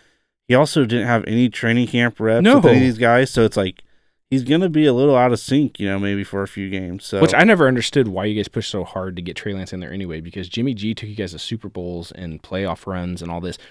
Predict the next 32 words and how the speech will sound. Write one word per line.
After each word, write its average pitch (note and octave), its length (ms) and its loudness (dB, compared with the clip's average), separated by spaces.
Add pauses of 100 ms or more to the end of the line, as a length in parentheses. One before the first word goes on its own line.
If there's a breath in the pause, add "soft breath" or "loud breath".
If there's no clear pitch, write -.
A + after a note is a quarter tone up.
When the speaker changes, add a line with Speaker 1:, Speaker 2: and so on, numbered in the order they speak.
(160 loud breath)
Speaker 2:
Normal E3 400 4
teams D#3 540 -2 (100)
don't C#3 220 0
just C#3 220 -6
get C3 160 -2
rid A2+ 200 -2
of A#2+ 60 0
their G#2 100 -4
starting A2 320 -4
quarterback F#2+ 460 -4
when F#2 100 -6
you F#2+ 60 -6
have F#2+ 160 -10
runs G2 220 -6
like D2 120 -12
that. A#1 220 -12 (220)
Speaker 1:
Yeah, C3 240 -2
and B2 180 0
Jimmy E3 260 6
has C#3+ 220 6
a B2 60 2
really A#2+ 320 4
good A2+ 200 0
winning A2+ 280 2
percentage. G2+ 560 -8
If - 100 -18
you A#2 80 -4
look C3+ 240 2
up D3+ 160 0
his A2+ 220 -2
winning A#2 260 0
percentage, G2 580 -6